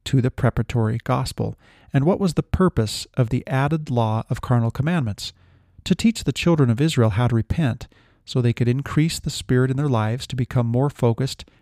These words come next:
and come unto Christ." In Galatians chapter three, verse twenty-four, Paul makes a great statement in which he describes the law as a schoolmaster to bring us unto Christ.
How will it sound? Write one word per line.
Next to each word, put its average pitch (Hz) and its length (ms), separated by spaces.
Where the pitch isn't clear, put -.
and 120 140
come 117 220
unto 113 120
Christ." 117 520
In 135 80
Galatians 160 520
chapter 139 300
three, 147 180
verse 139 200
twenty-four, 123 600
Paul 180 200
makes 175 240
a 135 60
great 147 200
statement 147 480
in 123 60
which 139 180
he 139 100
describes 147 500
the 131 120
law 123 320
as 127 160
a 120 80
schoolmaster 113 1000
to 123 100
bring 127 180
us 113 160
unto 113 200
Christ. 107 500